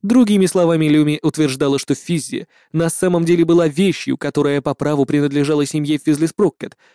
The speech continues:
вместе со всем своим имуществом. Именно в этот момент судебный процесс превратился в поливание грязью.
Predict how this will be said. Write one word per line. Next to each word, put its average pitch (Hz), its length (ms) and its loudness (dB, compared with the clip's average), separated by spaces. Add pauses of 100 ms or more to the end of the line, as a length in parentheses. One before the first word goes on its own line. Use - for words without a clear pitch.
(120)
вместе 143 520 -2
со 220 120 -6
всем 143 240 -4
своим 127 360 -4
имуществом. - 600 -12 (680)
Именно 170 460 2
в 165 100 -4
этот 143 300 0
момент 156 400 -2 (200)
судебный 220 460 2
процесс 185 340 2
превратился 160 540 0
в - 60 -10
поливание 147 460 0
грязью. 143 560 -2